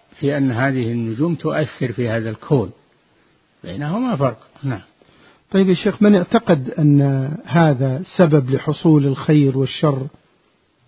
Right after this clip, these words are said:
Speaker 1: من اعتقد هذا أن، أن، أن هذه النجوم سبب.
Speaker 2: نعم.
Speaker 1: وأما المؤثر فهو الله سبحانه وتعالى، وإنما هذه أسباب، هذا باطل،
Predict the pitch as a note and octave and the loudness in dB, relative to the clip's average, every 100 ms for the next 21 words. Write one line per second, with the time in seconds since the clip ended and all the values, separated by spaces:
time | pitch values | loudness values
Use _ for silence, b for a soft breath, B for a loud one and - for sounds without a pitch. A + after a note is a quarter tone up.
0 | _ - C#3+ C#3 - E3+ D#3 C#3+ C#3 F#3+ | _ -10 -8 -6 -6 -4 -4 -2 0 0
1 | A3+ A#3+ A3+ - - D#3 - D3 C#3 C#3+ | 0 -4 -6 -10 -12 -12 -6 -4 -2 -2
2 | D#3 C#3 A#2+ C3+ B2+ B2+ B2+ B2+ C3+ C3 | -2 -2 -2 -6 -4 -4 -2 -4 -4 -2
3 | C3 C#3 C#3+ A#2 - D#3 B2+ D#3+ - _ | -2 0 -2 -2 -6 -6 -4 -6 -6 _
4 | _ - F#3 C#3+ C3 _ _ _ _ _ | _ -2 2 2 2 _ _ _ _ _
5 | _ _ _ _ _ _ _ _ - C3+ | _ _ _ _ _ _ _ _ -8 -2
6 | C#3 C3+ C3 C3 C3+ B2+ - C3 C3+ C3 | 2 2 2 2 0 0 -4 -4 0 2
7 | B2+ B2 C3+ A#2+ - B2 - C#3 C3+ B2 | 2 2 0 -2 -6 -14 -6 -4 -2 -2
8 | A#2+ A2+ - A#2+ C3 D3+ C3 B2+ C3 B2+ | -4 -6 -8 -6 -4 -2 -2 -2 -2 -2
9 | B2+ C3 B2 A#2+ B2 - - B3 C#4 D#4+ | 0 0 -2 -4 -6 -8 -12 -8 -8 -4
10 | C#4 C4 C#3+ - - | -4 -2 -2 -4 -12